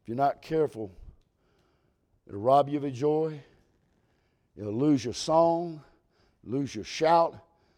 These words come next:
'cause you get focused in on the wrong stuff. Haman got focused in on the wrong stuff. He had everything for him. He was going great. He had everything that was going for him that he needed. But he focused in on the wrong thing. The dev-,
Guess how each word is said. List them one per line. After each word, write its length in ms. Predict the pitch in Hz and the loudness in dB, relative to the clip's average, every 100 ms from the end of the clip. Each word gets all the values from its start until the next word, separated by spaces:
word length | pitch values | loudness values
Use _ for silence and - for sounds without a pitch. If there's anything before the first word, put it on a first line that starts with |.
| _ _ _ _ _ | _ _ _ _ _
'cause 220 | - 104 92 | -10 -10 -8
you 60 | |
get 160 | 107 - | -10 -10
focused 480 | - 147 147 131 131 | -2 -2 -2 -6 -14
in 120 | 120 | -12
on 120 | 104 | -10
the 80 | 101 | -10
wrong 420 | 107 123 127 120 | -6 -6 -6 -10
stuff. 800 | 117 - - 107 80 - - _ _ _ _ - | -16 -18 -10 -10 -10 -20 -20 _ _ _ _ -8
Haman 280 | 139 160 131 | -4 -2 -2
got 220 | 123 - | -6 -4
focused 380 | 135 135 101 123 | -2 -2 -4 -12
in 120 | 120 | -8
on 80 | 113 | -8
the 80 | |
wrong 360 | 107 123 120 107 | -6 -6 -6 -8
stuff. 400 | - - 143 104 | -12 -6 -4 -4
He 160 | 117 117 | -6 -2
had 240 | 143 143 | 2 2
everything 560 | 120 139 120 135 135 113 | 2 -2 -4 -10 -10 -8
for 220 | 123 135 | -6 -6
him. 60 | |
He 80 | 127 | -6
was 160 | 123 101 | -8 -8
going 380 | 104 143 139 120 | -6 -4 -4 -6
great. 360 | 123 143 135 - - | -2 -2 -2 -10 -16
He 120 | - 143 | -4 2
had 160 | 139 | 4
everything 380 | 156 143 156 156 | 4 2 -6 -2
that 140 | 151 | -2
was 140 | 143 107 | -2 -8
going 360 | 135 147 147 | -6 -6 -6
for 260 | 127 156 156 | -8 -6 -4
him 80 | 139 | -4
that 80 | 131 | -8
he 60 | |
needed. 500 | 127 147 151 123 90 - _ _ _ _ _ - | -6 -4 -4 -6 -10 -16 _ _ _ _ _ -12
But 120 | 107 | -12
he 40 | |
focused 440 | 104 131 127 - 117 | -4 -2 -2 -6 -10
in 80 | |
on 60 | 117 | -8
the 60 | 113 | -6
wrong 220 | 117 110 | -6 -6
thing. 140 | 107 | -8
The 120 | 95 | -6
dev-, 400 | 120 151 190 147 | -2 6 6 4